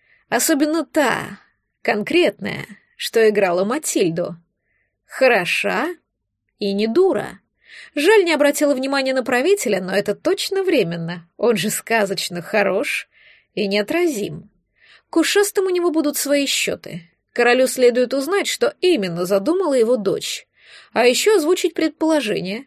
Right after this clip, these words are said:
что это всё как-то связано с пропавшей магией. Ведь если ты не в курсе, где её искать,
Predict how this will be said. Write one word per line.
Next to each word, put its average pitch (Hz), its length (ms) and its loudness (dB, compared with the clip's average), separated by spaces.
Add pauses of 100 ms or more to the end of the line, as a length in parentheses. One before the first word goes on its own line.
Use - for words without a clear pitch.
(100)
что - 200 -2
это 208 160 2
всё 202 240 0
как-то 262 280 -2
связано 175 380 -2
с - 80 -8
пропавшей 240 500 -2
магией. 226 580 -4 (380)
Ведь 254 160 0
если 359 240 4
ты 311 100 2
не 285 100 0
в - 80 -8
курсе, 294 300 -2
где 214 220 0
её 190 180 -2
искать, 202 600 -6